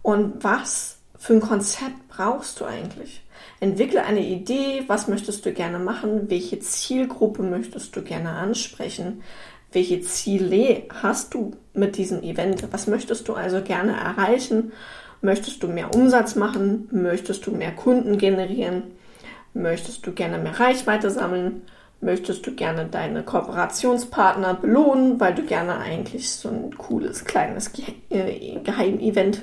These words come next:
für die auf die Beine stellen möchtest? Was ist dein Ziel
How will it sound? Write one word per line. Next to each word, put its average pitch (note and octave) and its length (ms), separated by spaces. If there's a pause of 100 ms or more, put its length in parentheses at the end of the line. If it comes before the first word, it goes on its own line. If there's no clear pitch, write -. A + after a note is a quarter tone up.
für - 180
die F#3+ 180
auf - 80
die - 120
Beine B3+ 240
stellen G3+ 220
möchtest? G#3 440 (600)
Was C#4 420
ist - 420
dein F3 280
Ziel A3 760